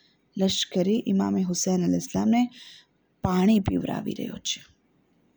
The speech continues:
અલ્લાહ, અલ્લાહ, કેટલા પ્યાસા હતા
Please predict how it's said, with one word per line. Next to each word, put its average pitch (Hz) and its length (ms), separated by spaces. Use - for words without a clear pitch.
અલ્લાહ, - 400
અલ્લાહ, - 420
કેટલા 196 300
પ્યાસા 208 480
હતા 262 300